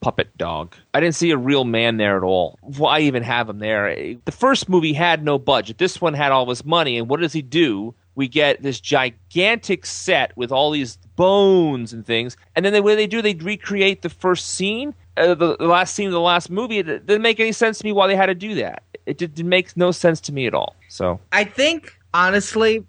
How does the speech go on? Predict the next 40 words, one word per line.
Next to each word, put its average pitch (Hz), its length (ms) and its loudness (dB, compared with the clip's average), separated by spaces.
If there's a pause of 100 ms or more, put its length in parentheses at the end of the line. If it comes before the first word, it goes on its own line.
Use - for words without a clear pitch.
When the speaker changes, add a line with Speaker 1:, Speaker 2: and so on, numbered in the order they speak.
Speaker 2:
from 147 260 0
what 147 120 2
I've 175 180 2
read, 123 340 4 (200)
Tobe 185 260 2
Hooper 196 420 2
thought 156 260 0
there 170 100 0
was 156 180 2
a 131 60 0
lot 127 220 2
more 143 180 0
comedy 135 460 0
in 135 80 0
the 127 80 -4
first 127 340 -6
one 135 200 -2
than 104 140 -4
the 110 120 -2
audience 127 500 2
felt, 98 440 -6 (140)
except - 260 -10
for 107 80 -12
Stewart. - 500 -12
<laughs> - 60 -6 (260)
And 220 340 -2 (240)
Speaker 1:
<laughs> 160 960 -4
Speaker 2:
for 185 140 2
this 247 280 0
one, 202 200 2
he 185 200 0
wanted 180 720 0
to 147 420 2 (160)
redo 185 760 2
it. 110 100 0
He 135 100 2
wanted 220 360 2
a 180 120 0
take 196 480 -4
two 190 500 -2